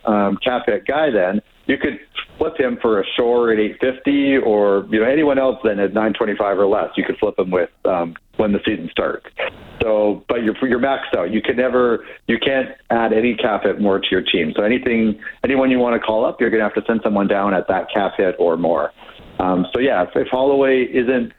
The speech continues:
that, uh, in game one, but he's in that opening roster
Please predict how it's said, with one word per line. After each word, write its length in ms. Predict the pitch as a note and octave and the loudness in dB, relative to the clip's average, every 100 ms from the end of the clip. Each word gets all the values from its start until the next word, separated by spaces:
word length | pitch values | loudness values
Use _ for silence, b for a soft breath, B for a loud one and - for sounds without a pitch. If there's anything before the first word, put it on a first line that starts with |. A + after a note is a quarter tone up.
| - | -2
that, 260 | A2 - - - - | -2 -2 -8 -12 -6
uh, 140 | A#2 B2 B2+ | -4 -2 -2
in 160 | A#2+ | 0
game 200 | A#2 A#2 | 0 0
one, 340 | A2 A#2+ D3+ E3+ B B B | 0 0 -2 -6 B B B
but 140 | - A2 | -2 0
he's 120 | A#2 | 0
in 100 | B2 | 0
that 100 | A2+ | 2
opening 260 | A2+ A2+ A2 | 0 2 2
roster 560 | A2+ B2 - C3+ A2 | 0 0 0 0 0